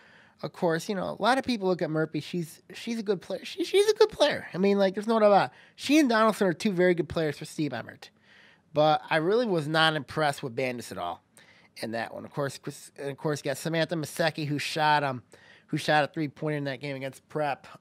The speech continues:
Um, you know, I kinda really was not impressed with what I saw with Oxford against Notre Dame Prep. Of course, Notre Dame Prep did not have two of their better players. One was on vacation and the other one was hurt. But, you know, still, it's an interesting win. Notre Dame Prep still gotta play Stony Creek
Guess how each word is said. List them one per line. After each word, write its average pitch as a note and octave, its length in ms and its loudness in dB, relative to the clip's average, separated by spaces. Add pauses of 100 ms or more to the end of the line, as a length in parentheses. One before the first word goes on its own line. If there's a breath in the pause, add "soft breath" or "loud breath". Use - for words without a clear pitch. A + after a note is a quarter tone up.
(100)
Um, C3 340 -6 (520 loud breath)
you E3 120 -8
know, D#3 80 -4
I F3+ 300 -4
kinda E4 340 -2
really G3+ 280 -2
was D#3 200 -6
not D#3+ 220 -2
impressed D3+ 480 -8
with C#3 140 -14
what C#3 220 -6
I C3 120 -6
saw C#3 320 -6
with C3 120 -10
Oxford C3+ 580 -6
against C3 320 -12
Notre C#3 100 -8
Dame C3 140 -12
Prep. C3+ 320 -10
Of - 60 -20
course, C3 240 -14
Notre D#3+ 120 -4
Dame D3 140 -6
Prep D3+ 320 -6
did B2+ 140 -12
not C#3+ 280 -2
have C3 440 -2 (580 soft breath)
two G#3+ 260 4
of F3+ 80 8
their D3 140 4
better D3+ 320 2
players. D#3 720 0
One D#3+ 260 0
was C#3+ 140 -4
on D3+ 160 0
vacation D3 760 -4 (360 loud breath)
and E3 140 -2
the D#3 120 2
other D#3 100 4
one C#3+ 120 -2
was B2 120 -10
hurt. D3+ 480 -2 (100)
But, C#3 320 -4 (540 soft breath)
you C#3 140 -4
know, B2 220 -4
still, F#3 340 2
it's E3+ 100 -2
an C3+ 120 -8
interesting D#3+ 520 -4
win. C#3+ 140 -2
Notre F3+ 240 2
Dame D#3+ 80 -2
Prep D#3 240 0
still E3 240 0
gotta D3+ 260 2
play D3+ 240 -4
Stony D#3 480 -2
Creek D#3+ 540 -2